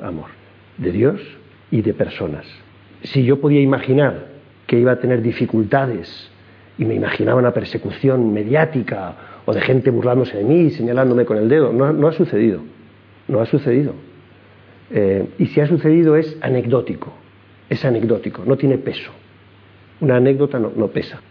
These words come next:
Y, y, y sería, yo podría concentrar la mirada en esa dificultad. Pues uno dijo, y otro escribió, y otro añadió. Sería tan injusto que yo me centrara en eso, cuando en el otro lado de la balanza hay una cantidad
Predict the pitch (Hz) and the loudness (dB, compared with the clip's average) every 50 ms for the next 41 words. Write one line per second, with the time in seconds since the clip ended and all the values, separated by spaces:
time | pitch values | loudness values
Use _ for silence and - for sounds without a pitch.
0 | - - - - - - - - - 233 160 139 - - 147 156 131 127 127 127 | -20 -20 -20 -20 -20 -20 -14 -4 0 2 4 4 2 2 0 0 2 2 2 2
1 | 143 120 - - 120 123 139 139 139 135 139 - 147 135 147 151 143 151 127 113 | 0 -4 -2 0 2 4 4 2 4 2 2 2 4 4 4 4 4 2 0 0
2 | 120 113 113 139 143 147 139 139 139 139 139 143 151 151 143 123 127 127 127 135 | 2 2 2 4 4 4 4 6 4 4 4 4 2 2 2 2 0 0 0 0
3 | 123 113 107 127 - 117 113 - 139 127 - - - - 165 196 214 190 175 208 | 0 0 0 0 0 0 2 2 0 0 0 -4 -2 2 2 4 4 4 4 4
4 | 233 - - 165 135 127 156 - - 202 151 - - 170 147 131 151 202 240 220 | 2 2 0 0 2 2 2 2 0 -2 -2 0 0 2 2 4 4 4 4 4
5 | 175 139 147 175 - - 190 180 170 156 139 135 160 190 202 175 117 - - - | 4 4 2 2 2 2 2 4 4 4 4 2 2 4 2 2 2 -2 -6 -14
6 | - - - - - - _ _ - - - 127 143 170 151 175 190 220 214 170 | -18 -20 -20 -20 -20 -20 _ _ -12 -4 0 2 4 4 4 4 4 4 4 4
7 | - 190 185 - - - - 82 - - - - - - - - - - - 127 | 4 2 0 0 -2 -6 -6 -6 -6 -12 -20 -20 -20 -20 -20 -16 -6 -2 2 2
8 | 139 160 165 - 160 143 135 139 147 139 127 117 113 127 123 127 - 147 165 - | 4 2 2 2 2 0 2 2 2 2 2 2 2 0 0 0 -2 -6 -6 -6
9 | - - - - - - - - - - - - - 143 135 131 127 127 131 127 | -10 -18 -20 -20 -20 -20 -20 -20 -20 -20 -8 0 2 2 4 4 4 4 2 2
10 | 127 - - - - 135 123 127 127 147 160 - 170 170 170 160 156 151 151 151 | 2 -2 -6 -4 -2 2 4 4 4 4 4 4 4 2 4 4 4 4 4 4
11 | 151 156 160 151 151 - - 139 147 156 - - - - - - - - _ _ | 4 4 2 0 -2 -4 -6 -6 -6 -8 -12 -16 -20 -20 -20 -20 -20 -20 _ _
12 | - - 143 143 120 92 - - - - - 165 185 202 175 - - 156 139 135 | -4 0 2 2 2 0 -2 -8 -12 -6 0 2 2 2 2 2 2 2 2 2
13 | 123 - 147 127 127 123 98 82 80 | 2 2 2 2 2 2 0 -2 -10